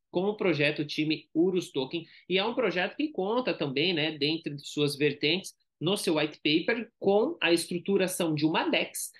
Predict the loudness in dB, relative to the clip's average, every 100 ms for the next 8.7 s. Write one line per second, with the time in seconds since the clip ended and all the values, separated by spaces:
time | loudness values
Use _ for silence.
0 | -4 -2 2 2 2 2 0 -2 2 2
1 | 2 0 2 2 2 -2 -4 -6 -10 _
2 | 0 2 0 -2 -6 -4 -4 -2 -2 -2
3 | -2 0 0 0 -2 -2 -2 0 0 0
4 | 2 -2 -4 -2 -2 -4 -12 -20 _ -2
5 | 2 2 2 2 2 4 4 4 2 2
6 | 2 0 0 -2 -2 -2 0 0 0 0
7 | -4 -4 -6 -4 -6 -8 -6 -4 -2 -2
8 | 0 -2 -2 -4 -2 0 -2